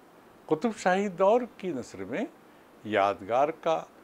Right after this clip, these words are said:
दर्जा रखने वाली मुल्ला वजही की सबरस को उर्दू की अव्वलीन दास्तान का दर्जा हासिल है,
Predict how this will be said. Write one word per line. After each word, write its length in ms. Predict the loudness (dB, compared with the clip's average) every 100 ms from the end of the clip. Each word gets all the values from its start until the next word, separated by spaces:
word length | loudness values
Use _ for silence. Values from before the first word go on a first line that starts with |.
| -20 -6
दर्जा 360 | -4 0 2
रखने 360 | 4 2 -4 -6
वाली 480 | -4 -4 -6 -10 -10 -16 -20 -18 -8
मुल्ला 320 | -6 0 0
वजही 420 | 0 -4 -6 -10 -10 -12
की 80 | -16
सबरस 540 | -8 -8 0 0 -2
को 180 | -8 -10 -10 -14 -20 -20 -14 -8
उर्दू 360 | -8 -8 -10 -10
की 380 | -12 -12 -10 -12 -18 -20 -10
अव्वलीन 720 | -6 -6 -6 -6 -4 -4 -4 -4
दास्तान 720 | -4 -6 -8 -6 -4 -2 -4
का 160 | -8 -8
दर्जा 320 | -8 -10 -8
हासिल 400 | -10 -10 -14 -16
है, 260 | -10 -8 -8